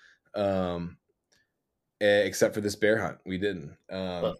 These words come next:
Speaker 1: it was, uh, yeah, it was really tough hunt. We s-, I was out there, we hunted eight days. We saw one sow and cub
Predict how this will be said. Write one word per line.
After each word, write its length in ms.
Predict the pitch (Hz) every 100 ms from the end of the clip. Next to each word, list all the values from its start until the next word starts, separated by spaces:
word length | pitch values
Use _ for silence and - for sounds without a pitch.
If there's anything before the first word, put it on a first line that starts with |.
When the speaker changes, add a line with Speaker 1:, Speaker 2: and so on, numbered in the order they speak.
| -
Speaker 1:
it 80 | 98
was, 300 | 95 90 95
uh, 240 | 90 85
yeah, 240 | 95 110 92
it 40 |
was 360 | 92 92 87 -
really 300 | 95 101 98
tough 280 | 104 98
hunt. 260 | - 104 104
We 120 | 98
s-, 200 | 90 - -
I 120 | 101
was 180 | 104 101
out 240 | 98 98
there, 340 | 107 101 101 98
we 140 | 101
hunted 420 | 101 104 101 95 -
eight 360 | 98 113 113 _
days. 600 | 95 92 98 117 117 - -
We 100 | 98
saw 220 | 98 107 90
one 640 | 82 90 98 104 110 117
sow 440 | - 107 87 92
and 140 | 87 85
cub 340 | 82 64 -